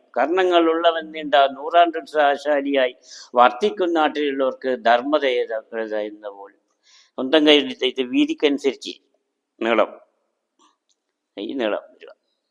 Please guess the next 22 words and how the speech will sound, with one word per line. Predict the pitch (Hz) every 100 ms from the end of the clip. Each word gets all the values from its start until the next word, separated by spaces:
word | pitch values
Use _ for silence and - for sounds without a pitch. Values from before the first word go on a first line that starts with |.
| _ _ _ _ _
ഇങ്ങനെ | 107 104 101 -
ഒരു | 107 104
കൈ, | 107
ഒരാളെ | - 117 131 143 -
കൈ | 120 143 - _ _ _ 143
പത്തി | 131 131
ഇങ്ങനെ | - - - 123 120
വെച്ച് | 107 -
നോക്കിയാൽ, | 110 107 113 - 123
ചെവിക്ക് | 120 117
വെച്ചാൽ | 127 107 131 160 262 _ - _ _ _ _ _ _ _ _
അതിനെ | 139 180 220
അത്ര | 190 185
നീളം, | 160 156 131
അതിനേക്കാൾ | 156 190 170
നീളമുള്ള, | 143 123 127 120 110 107 - 101
ഞാൻ | 117 120
വലിയ, | 131 214
അതായത് | 185 190 208
വലിയ | 165 165 208
ചെവി, | 160 147 147 - _ _ _ _ _ _ _ _
ഇവർക്ക് | 123 165 165 156 151